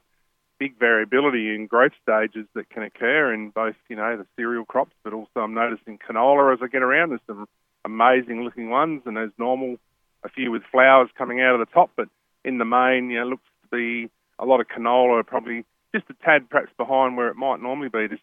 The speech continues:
season, but, uh, certainly bringing up some big challenges, and I guess we're certainly now looking at that weed control. There's already been a lot done, but there's absolutely a lot,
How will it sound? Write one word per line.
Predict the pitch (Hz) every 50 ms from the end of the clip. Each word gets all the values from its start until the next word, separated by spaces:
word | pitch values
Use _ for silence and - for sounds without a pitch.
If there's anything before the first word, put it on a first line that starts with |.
| _ -
season, | 117 110 110 107 117 104 101 101
but, | 107 101 _ _ -
uh, | 123 117 113 107 107 _ -
certainly | 139 143 127 123 120 113 104 _ _ _ _ _ _ _ _
bringing | - 127 123 123 123
up | 120 - - -
some | - 113
big | 110 - 131 120 -
challenges, | - 131 127 135 139 139 135 139 139 131 131
and | 127 120 117
I | 120 117
guess | 123 127 123 _ -
we're | 131 117 _ -
certainly | 139 135 - 135 131 123 123 120 _ _ _ _ _
now | - 127 127 131 131 131
looking | 131 127 - 135 123
at | 120 -
that | 123 120 120 - _ _ _ _ _ _ _
weed | - 131 147 151 143
control. | - 135 120 - 139 123 120 117
There's | 117 113 117
already | 131 123 117 117 113 117
been | 110 - 127 135 139
a | 127 107
lot | 107 131 131 - -
done, | - 147 147 131 135 170 170 156
but | - - -
there's | 123 123 113 107 _ _ _ _ _ _ -
absolutely | - 117 104 _ - 117 120 127 123 113 120 117
a | 110 113
lot, | 123 127 127 -